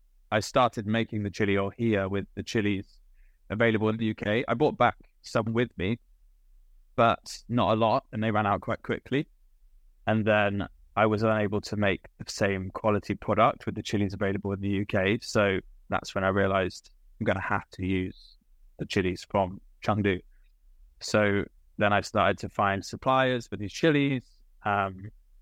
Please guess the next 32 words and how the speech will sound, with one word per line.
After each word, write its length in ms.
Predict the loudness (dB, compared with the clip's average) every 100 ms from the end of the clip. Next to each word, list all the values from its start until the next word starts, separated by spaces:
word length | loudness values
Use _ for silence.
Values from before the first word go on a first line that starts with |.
| -2
got 160 | 0 2
them 140 | 0
sent 200 | 0 -2
to 60 | -2
the 100 | -2
U 120 | 0
K 300 | 2 4 4
as, 140 | 0
like, 120 | -4
a 60 | -4
sample. 680 | 0 2 2 2 0 0 -4 -18 -20 -20 -20 -20 -8 -2
Then 120 | 2
we 100 | 2
made 380 | 2 2 0 -2
some, 400 | -4 -2 -4 -10 _ _
like, 180 | -6 -6 -2
mini 240 | 0 0
ones. 440 | 2 2 2 0 -4
We 60 |
put 200 | -8 -4 -2
out, 140 | -2
like, 180 | -4 -6
an 80 | -2
Insta 360 | -2 -2 -2
ad, 340 | 0 2 0 -2
and 100 | -4
we 100 | -4
just 260 | -6 -6
sent 180 | -2 -2
a 40 | -2
bunch 340 | -2 -2
of 60 | -6